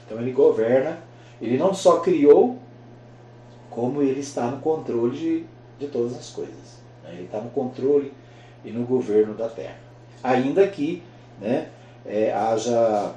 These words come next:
interferências, mas quem controla a, o universo e todas as coisas é Deus, né? Nós cremos que Deus é o governador supremo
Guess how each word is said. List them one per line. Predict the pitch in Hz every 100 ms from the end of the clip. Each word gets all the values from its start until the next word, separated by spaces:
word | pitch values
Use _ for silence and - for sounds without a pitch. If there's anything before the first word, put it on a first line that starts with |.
| -
interferências, | 120 160 160 190 175 117 107 - 90 -
mas | 107 120 117
quem | - 139
controla | - 143 - 117 117 123 135 -
a, | 101 95
o | 104 131
universo | 139 123 101 110 120 - 123
e | -
todas | 113 107 101
as | 123 -
coisas | 110 113 131 127 -
é | 135
Deus, | 131 - - - -
né? | 110 156 - -
Nós | 92 -
cremos | 95 101 101 - - - - - - -
que | - 60
Deus | 90 98 107 - - - - - - - - - -
é | -
o | 131
governador | 117 113 117 101 107 120
supremo | 135 123 107 107 110